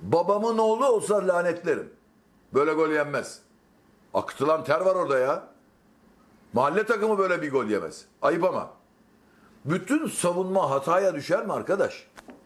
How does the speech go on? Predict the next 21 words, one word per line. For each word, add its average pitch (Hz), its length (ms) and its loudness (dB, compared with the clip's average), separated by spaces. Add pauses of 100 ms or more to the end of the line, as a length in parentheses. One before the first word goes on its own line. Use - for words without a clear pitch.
(160)
Hadi 139 280 0
bir, 151 180 2
iki, 139 220 -4
üç, 139 200 -4
beş, 151 80 4 (120)
altı, 143 400 0
beş, 185 180 2
altı 190 260 -2
kişi 233 360 -6 (400)
hataya 214 460 2
düştü 277 300 -6
de - 220 0 (720)
Beşiktaş 180 420 0
golü 196 220 2
öyle 156 160 -2
yedi. 101 200 -4
Uyuyor 247 360 0
musunuz 196 360 -2
siz 139 160 -6
Beşiktaş 165 380 -2
savunması? 131 560 -4